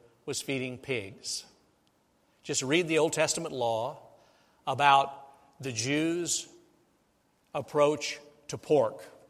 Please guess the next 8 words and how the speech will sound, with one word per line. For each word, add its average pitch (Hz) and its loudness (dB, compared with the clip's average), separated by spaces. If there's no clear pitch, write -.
and 120 -8
to 117 -12
pigs. - -8
There's 123 -6
a 120 -4
very 151 4
clear 208 4
reason 123 -2